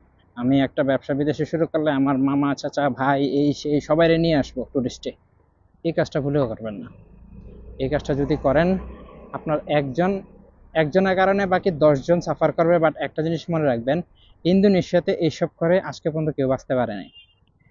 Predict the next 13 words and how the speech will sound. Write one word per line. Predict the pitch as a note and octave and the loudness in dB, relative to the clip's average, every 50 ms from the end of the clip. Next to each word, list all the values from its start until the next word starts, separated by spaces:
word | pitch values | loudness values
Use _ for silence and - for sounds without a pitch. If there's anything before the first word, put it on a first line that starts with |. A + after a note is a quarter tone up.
| _ _ - | _ _ -8
যে | B2 | -6
টুরিস্টে | - - D3+ C#3+ D#3 D#3+ - - - F3 D#3+ | -2 0 2 2 2 0 -2 0 2 2 2
আপনি | D#3 - E3+ E3 | 2 2 0 0
আ-, | D3+ C#3+ - - C#3 D3 | 0 -2 -2 -4 -4 -2
নিয়ে | D3+ D#3 E3 E3+ | 0 2 2 2
আসবেন, | D#3+ D3+ C#3 D3+ D3+ | 2 2 2 2 0
আপনি | D3+ D3 - E3 D#3+ | 0 -2 -2 -4 -4
ম-, | D#3 D#3 | -4 -4
আপনার | D#3 D3+ C#3+ F3 F3 D#3+ | -4 -6 -6 -4 -4 -2
মনে | D#3+ E3 E3 E3 D3 | -2 0 0 0 2
হবে | D3 D#3 D3 D#3+ | 2 4 4 4
যে | D3+ E3 D3+ | 4 4 4
রাস্তাঘাটে | C#3+ C3+ - - D#3 C3+ D3 C#3+ C#3+ D#3+ D3+ | 4 2 2 0 0 2 2 2 2 0 -2